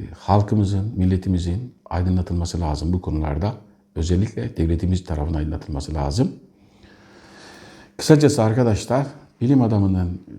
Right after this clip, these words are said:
tanrı, politikacının rahip olduğu dönemde bizler millet olaraktan ayağa kalktığımızda hiçbir şey yapamazlar.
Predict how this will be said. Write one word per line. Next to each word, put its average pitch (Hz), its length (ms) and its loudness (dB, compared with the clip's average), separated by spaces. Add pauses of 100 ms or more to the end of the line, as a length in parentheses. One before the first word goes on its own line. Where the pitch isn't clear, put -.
tanrı, 117 460 0 (280)
politikacının 110 640 0
rahip 104 320 2
olduğu 90 300 0
dönemde 107 460 2 (720)
bizler 104 440 2 (240)
millet 92 380 0
olaraktan 82 480 -6 (340)
ayağa 92 260 0
kalktığımızda 110 760 -4 (840)
hiçbir 107 440 0
şey 101 200 -2
yapamazlar. 73 640 -4